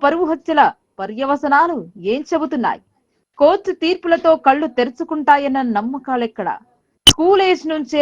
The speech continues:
ప్రేమలో పడి కన్న తండ్రి కంటే మిన్నగా భావించి అతడితోనే బతుకుని పంచుకోవాలని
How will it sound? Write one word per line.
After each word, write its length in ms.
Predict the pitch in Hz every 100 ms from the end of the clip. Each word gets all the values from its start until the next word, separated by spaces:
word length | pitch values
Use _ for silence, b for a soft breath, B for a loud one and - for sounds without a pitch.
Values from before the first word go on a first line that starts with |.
| 285 240
ప్రేమలో 420 | 247 302 285 277 240
పడి 200 | 240 294 339 _ -
కన్న 260 | 220 254 254
తండ్రి 260 | 262 240 247 247
కంటే 260 | 240 240 240 202
మిన్నగా 460 | 214 320 339 294 233 214
భావించి 460 | 240 311 269 185 - _ 180
అతడితోనే 560 | 190 262 247 269 262 277 247 220
బతుకుని 400 | 226 302 330 262
పంచుకోవాలని 760 | 294 277 - 269 254 254 240